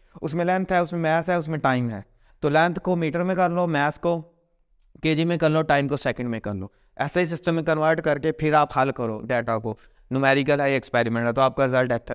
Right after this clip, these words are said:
एसआई सिस्टम में आएगा। दूसरा, दूसरा ये होता है कि आप सारे को हल कर लो और एंड में जो जवाब आएगा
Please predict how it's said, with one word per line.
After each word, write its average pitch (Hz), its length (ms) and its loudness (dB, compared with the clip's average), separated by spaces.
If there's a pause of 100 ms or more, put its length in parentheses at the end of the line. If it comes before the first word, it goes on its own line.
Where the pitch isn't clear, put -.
(140)
एसआई 131 340 0
सिस्टम 117 360 -4
में 104 120 -2
आएगा। 104 240 -12
दूसरा, 143 420 0 (600)
दूसरा 190 340 2
ये 196 220 2
होता 156 320 -2
है 143 180 -2 (300)
कि 185 60 -2 (120)
आप 151 220 4
सारे 170 520 0
को 180 120 -4
हल 139 240 0
कर 208 160 2
लो 208 200 0 (140)
और 165 180 -4
एंड 190 200 4
में 208 160 2
जो 202 100 0
जवाब 143 440 2
आएगा 110 300 -2